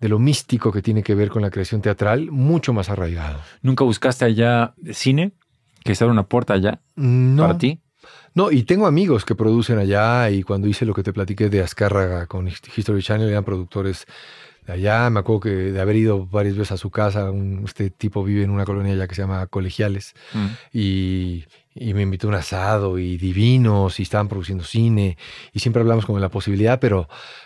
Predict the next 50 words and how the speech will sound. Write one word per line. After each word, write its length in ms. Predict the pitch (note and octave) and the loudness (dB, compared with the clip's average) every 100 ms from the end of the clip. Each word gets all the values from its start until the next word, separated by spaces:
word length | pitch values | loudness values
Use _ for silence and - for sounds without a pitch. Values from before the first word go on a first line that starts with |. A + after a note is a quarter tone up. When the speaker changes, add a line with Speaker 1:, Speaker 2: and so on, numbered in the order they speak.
| - | -2
Speaker 1:
pero 160 | A2+ | 2
no 80 | B2 | 2
se 140 | D3 D#3+ | 0 0
ha 60 | |
dado, 380 | D3+ C#3 F2 F2+ | 2 2 0 -6
¿sabes? 380 | F#2 A2 D3 - - - - | -2 0 0 -2 -16 -20 -6
Creo 160 | C#3 | -2
que 60 | D3+ | 2
el 60 | D#3+ | 2
argentino, 800 | B2+ B2+ A2 D#3+ C#3 A#2 E3 - _ _ _ _ _ _ _ _ _ _ _ - | 2 0 2 2 4 2 -2 -10 _ _ _ _ _ _ _ _ _ _ _ -6
quizá 200 | A2+ C#3+ | 0 2
un 100 | D3+ | 2
poco 240 | E3 D#3 | 2 2
por 240 | C#3 A#2 G2 | 2 2 2
su 600 | - - A#2 G#2+ G#2 G#2+ | -4 0 2 4 4 4
identidad 680 | G#2 G2+ F#2+ G#2 A#2+ C3 C3 | 4 2 2 2 4 4 4
y 100 | A#2 | 2
por 180 | - G2+ | 0 -4
su 100 | G2 | -4
situación 360 | F#2 G#2 A#2 | -2 0 2
geográfica, 460 | A#2 A2 A#2 A#2 A2 | 2 2 2 2 2
que 40 | G2 | 0
están 140 | A#2+ | 0
como 180 | A#2+ G2+ | 0 0
solitos 360 | G#2+ A2+ A#2 | 0 0 0
allá 100 | G#2 | 0
abajo, 340 | G#2+ A2 G#2 A#2 - - - - | 2 2 2 -2 -8 -18 -16 -16
Speaker 2:
Sí, 280 | - - A2+ | -14 -6 2
Speaker 1:
este, 520 | G#2+ - A2+ G#2+ G#2 | 2 2 2 4 4
Speaker 2:
son 260 | F#2+ - G#2+ | 0 -4 -2
muy 140 | A2+ | -2
locales, 540 | G#2+ F2 G2+ F#2+ F2 E2 | -2 -4 -4 -4 -4 -2
¿no? 60 | |
Speaker 1:
son 100 | G#2 | 2
Speaker 2:
Las 60 | C#3 | 4
Speaker 1:
muy 80 | D3 | 4
Speaker 2:
historias. 120 | C#3+ F2+ | 4 4
Speaker 1:
locales, 640 | C3+ C3 G#2+ G2 - - - | 2 4 4 2 -4 -14 -8
hacen 240 | A#2 B2 C3 | -4 0 2
Speaker 2:
Sí. 60 | |
Speaker 1:
una 140 | C3+ C#3 | 4 2
historia 520 | - C#3 B2+ C3 C3 | 0 -2 2 2 2
para 280 | A#2 G2+ G2 | 0 0 2
ellos, 400 | A#2 G2+ F2+ F2+ | 2 2 0 2
de 100 | A#2 | 2
ellos 200 | D3+ B2+ | 2 0
y 20 | |
Speaker 2:
Sí. 60 | A2+ | 0
Speaker 1:
para 240 | G2+ F2+ | 0 2
ellos, 520 | A2+ G2 D2+ - - | 2 0 -4 -14 -18